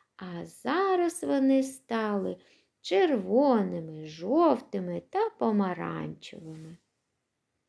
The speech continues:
Сьогодні, малята, я вас навчу робити аплікацію осіннього дерева. Для цього нам знадобиться намальований силует дерева, клей, серветки та папір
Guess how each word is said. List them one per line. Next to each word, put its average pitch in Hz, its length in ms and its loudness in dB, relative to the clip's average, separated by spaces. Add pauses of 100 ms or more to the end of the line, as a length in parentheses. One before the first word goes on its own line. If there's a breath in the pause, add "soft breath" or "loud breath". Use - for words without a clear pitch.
(1040)
Сьогодні, 254 680 0
малята, 208 420 0
я 180 200 -2
вас 170 240 -6
навчу 170 440 -4
робити 185 560 0
аплікацію 226 920 -6
осіннього 202 800 -2
дерева. 160 600 -12 (440 soft breath)
Для 190 140 0
цього 320 380 0
нам 220 220 0
знадобиться 180 840 -6 (480 soft breath)
намальований 214 760 4
силует 165 680 -4
дерева, 202 640 -2 (320 loud breath)
клей, 214 760 2
серветки 202 1000 -2 (320 soft breath)
та 349 160 0
папір 196 640 -4